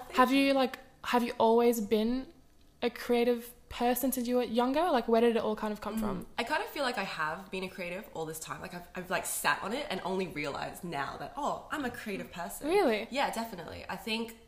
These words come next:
Speaker 1: when I was doing a lot of my creative passions as I was a kid,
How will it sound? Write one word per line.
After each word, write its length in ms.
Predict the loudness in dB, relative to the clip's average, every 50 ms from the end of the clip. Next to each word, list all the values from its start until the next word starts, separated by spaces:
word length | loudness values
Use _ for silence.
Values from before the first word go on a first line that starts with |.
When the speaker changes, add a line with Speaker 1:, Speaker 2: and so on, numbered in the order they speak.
| -20 _ -14
Speaker 1:
when 320 | -12 -8 -4 -2 -2 2
I 180 | 2 2 2 2
was 200 | 2 0 -2 -4
doing 380 | -6 -8 -6 -4 -4 -4 -4 -4
a 40 | -6
lot 140 | -6 -6 -8
of 60 | -6
my 140 | -6 -8 -8
creative 380 | -8 -10 -10 -10 -10 -10 -10
passions 420 | -10 -10 -10 -8 -10 -12 -14 -16 -16
as 120 | -16 -16
I 40 | -16
was 100 | -16 -16
a 40 | -16
kid, 400 | -16 -16 -12 -10 -10 -10 -10 -14